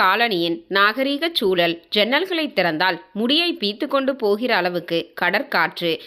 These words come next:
கார்த்திகேயனை விடவும் அவனுடைய டீனேஜ் பெண் ஜோதிக்கு இன்னும் அதிக மகிழ்ச்சி, உற்சாகம். "அப்பாடா, இனிமே வெக்கப்படாம என் ஃப்ரெண்ட்ஸை எல்லாம் வீட்டுக்கு இன்வைட் பண்ணலாம்" என்றாள்.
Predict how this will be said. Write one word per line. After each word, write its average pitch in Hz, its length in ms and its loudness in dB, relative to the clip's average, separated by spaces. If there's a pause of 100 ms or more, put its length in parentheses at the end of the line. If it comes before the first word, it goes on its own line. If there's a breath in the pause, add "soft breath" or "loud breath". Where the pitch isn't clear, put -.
(140 loud breath)
கார்த்திகேயனை 277 800 0
விடவும் 170 480 0
அவனுடைய 269 480 2
டீனேஜ் 262 600 -2
பெண் 190 300 -2
ஜோதிக்கு 190 580 0 (220 loud breath)
இன்னும் 285 320 2
அதிக 247 420 2
மகிழ்ச்சி, 185 680 -2
உற்சாகம். 180 680 0 (180 loud breath)
"அப்பாடா, 196 680 0 (140)
இனிமே 233 280 0
வெக்கப்படாம 190 800 2 (140)
என் 208 220 -2
ஃப்ரெண்ட்ஸை 208 340 0
எல்லாம் 208 300 0
வீட்டுக்கு 208 460 -2
இன்வைட் 214 420 0
பண்ணலாம்" 175 420 0
என்றாள். 165 480 0